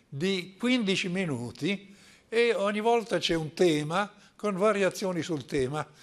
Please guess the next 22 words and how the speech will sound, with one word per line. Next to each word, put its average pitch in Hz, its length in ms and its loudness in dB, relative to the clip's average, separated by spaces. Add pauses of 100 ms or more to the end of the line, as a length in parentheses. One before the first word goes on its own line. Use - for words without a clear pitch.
(240)
E 196 120 0
l'altra 202 320 0
novità 170 600 -2
è 175 120 -2
che, 160 360 -2 (200)
oltre 165 380 0
a 135 40 0
alcuni 151 380 -4
dei 139 160 -6
nostri 147 520 -6 (260)
tradizionali 151 1200 -2 (260)
autori 156 600 0
di 214 160 -6
Quark, 170 680 0 (440)
eh, 165 260 0
abbiamo 202 540 2
altri 202 480 -2
cinque 262 840 -4
giovani 180 1000 0 (320)
che 147 220 -2
si 151 180 -8
sono 143 480 -4